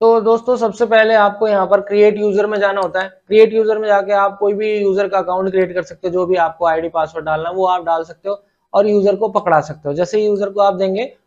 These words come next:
वो अपना login करेंगे, Login करने के बाद वो अपना broker add करेंगे और टीओटीपी वगैरह से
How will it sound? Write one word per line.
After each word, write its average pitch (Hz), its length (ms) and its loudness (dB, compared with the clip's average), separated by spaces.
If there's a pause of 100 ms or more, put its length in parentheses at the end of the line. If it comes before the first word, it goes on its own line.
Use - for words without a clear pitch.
(120)
वो 202 120 2
अपना 202 280 -2
login 185 380 0
करेंगे, 196 340 -2
Login 196 360 0
करने 185 240 -6
के 185 120 -10
बाद 180 220 -6
वो 190 160 -2
अपना 175 380 -8 (240)
broker 185 340 2
add 175 220 0
करेंगे 175 360 -2
और 180 340 -2
टीओटीपी 170 600 -4
वगैरह 160 400 -2
से 165 200 -12